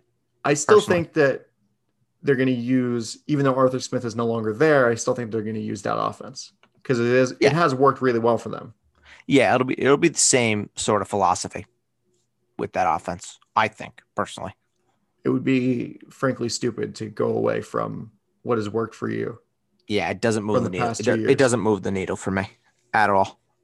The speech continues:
Speaker 2: I mean, I just don't see Ryan Tannehill becoming this guy all of a sudden that's gonna drop back six hundred times just because they have Julio and A J Brown. I, I, I just don't see it.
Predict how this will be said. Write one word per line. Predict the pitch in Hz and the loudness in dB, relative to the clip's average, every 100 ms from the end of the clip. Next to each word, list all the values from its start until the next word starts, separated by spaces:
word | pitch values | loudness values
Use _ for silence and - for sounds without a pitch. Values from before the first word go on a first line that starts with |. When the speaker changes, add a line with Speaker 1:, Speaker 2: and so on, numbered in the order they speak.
| - | -4
Speaker 2:
I | |
mean, | 113 107 110 | -2 0 0
I | 120 | 0
just | 113 | 0
don't | - 117 - | 0 0 0
see | - 117 107 101 _ _ _ _ _ _ _ _ | 0 2 2 0 _ _ _ _ _ _ _ _
Ryan | - 120 117 113 | 0 4 4 2
Tannehill | 127 117 110 110 98 | 2 2 2 0 0
becoming | 107 117 107 | -2 0 0
this | 101 | -2
guy | - 110 107 104 | 2 4 6 4
all | 104 | 2
of | |
a | 104 | 0
sudden | - 110 107 | 0 0 0
that's | 104 - | -4 -2
gonna | 104 101 | -2 -2
drop | 110 104 - | 0 -2 2
back | 107 101 98 - _ - | 4 4 0 -12 _ -8
six | - 120 - | -4 -2 -2
hundred | 110 98 | -4 0
times | 110 104 101 - _ _ _ _ _ _ _ _ - | 2 2 0 -6 _ _ _ _ _ _ _ _ -8
just | 117 - | -8 -6
because | 107 110 - | -2 -2 0
they | 107 | 0
have | 101 - | 0 -2
Julio | 113 107 101 98 | 0 2 2 2
and | 98 95 _ - | -2 -6 _ -6
A | 104 | -4
J | 98 | -2
Brown. | 101 95 95 - _ _ - | 0 0 -2 -8 _ _ -4
I, | 95 101 - | 0 0 0
I, | 104 - 110 | 0 2 0
I | |
just | 107 - | -2 -6
don't | 101 - | -6 -2
see | 107 | -2
it. | 95 | -2